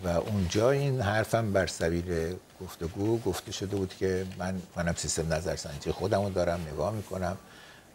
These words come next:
و از جمله اینکه وقتی که میام در توی خیابون به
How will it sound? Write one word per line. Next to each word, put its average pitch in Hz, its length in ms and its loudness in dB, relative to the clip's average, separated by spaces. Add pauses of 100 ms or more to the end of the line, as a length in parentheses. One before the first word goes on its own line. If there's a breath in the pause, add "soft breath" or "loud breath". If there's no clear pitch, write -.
(120)
و 80 60 4
از 80 260 4
جمله 85 280 0
اینکه 85 480 0
وقتی 78 240 -4
که 85 120 -6
میام 82 500 0 (340)
در 80 240 0
توی 78 300 -4
خیابون 78 500 0
به 82 60 -10